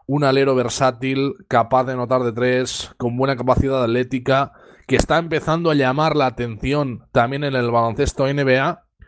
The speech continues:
y que realmente ha sido el líder de una Louisville que ahora mismo, si entrara en el March Madness, no sería una gran sorpresa. La temporada de los Cardinals dentro de una durísima A C C,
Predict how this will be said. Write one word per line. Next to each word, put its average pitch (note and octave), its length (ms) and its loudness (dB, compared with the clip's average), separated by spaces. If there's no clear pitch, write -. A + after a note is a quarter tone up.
y - 220 -2
que A2+ 380 2
realmente G#2+ 440 0
ha - 40 2
sido D3 240 2
el C3+ 80 2
líder D3+ 360 2
de A#2+ 180 -2
una C#3 240 0
Louisville D3 480 2
que A#2 140 0
ahora C3 260 2
mismo, C3 480 -4
si C#3+ 300 0
entrara C3+ 400 2
en D#3 60 -6
el C#3+ 140 -4
March C#3+ 240 -2
Madness, D3+ 580 -6
no E3+ 200 0
sería B2 280 0
una A2 120 0
gran B2 220 0
sorpresa. A#2+ 460 -2
La F#2+ 160 0
temporada G#2 440 0
de B2+ 60 0
los A2+ 140 -2
Cardinals B2+ 640 -2
dentro C#3 340 0
de C#3 60 2
una C3+ 200 0
durísima C3+ 680 -2
A C#3+ 120 0
C A#2 160 0
C, C3+ 300 -2